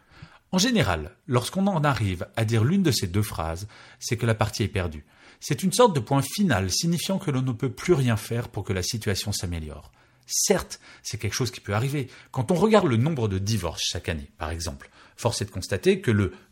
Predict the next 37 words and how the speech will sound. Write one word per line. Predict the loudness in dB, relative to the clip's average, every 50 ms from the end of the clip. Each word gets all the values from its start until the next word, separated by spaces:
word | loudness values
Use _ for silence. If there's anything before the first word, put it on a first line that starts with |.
| -8
j'en | -2 2 2 4 4
ai | 4 4
marre » | 2 0 0 -2 -4 -6 -10 -16 _ _ _ _ _
est | 0 0 2 0
une | 0 2
réalité. | 2 2 2 0 -2 -4 -6 -10 -12 -14 _ _ _ _ _ _
Cela | -4 0 4 6 6 6
étant | 6 6 2 0 0
dit, | -2 -2 -6 -8 _
avant | -4 -2 0 0 0
de |
sortir | 0 -2 -4 -4 -4 -4
cette | -4 -4 -4 -6 -6
phrase | -6 -4 -2 -2 0 0
dans | 0 -2
le | -2 -2
cadre | -2 -2 -2 -2 -2 -4
professionnel, | -4 -2 -2 -2 -2 0 -2 -2 -2 -4 -4 -2 -2 -2 -4 -4 -8 -12 -20 -20 -20 _ _ -6
il | 0 2
y | 2
a | 2 4
peut-être | 4 4 4 4 2 0 -2 -2 -4 -8 -14 -16 _ -6
encore | -6 -6 -2 0 2 2 2 2
des | 0 0
choses | 0 0 0 0 0
à | 0
faire | 0 0 -2 -2 -2
pour | -2 -2 0
éviter | 0 -2 -2 -2 -2 -2
le | 0 -2
divorce | -2 -4 -2 0 0 0 0 0 -2 -4 -2
d'avec | -2 0 0 0 0 -2 -2
son | -2 -2 -2
entreprise | -2 -2 -4 -2 0 0 0 0 -2 -6 -12 _ -8
ou | -8
son | -6 -6 -6
travail. | -4 -2 -2 -2 -2 -4 -6 -6 -8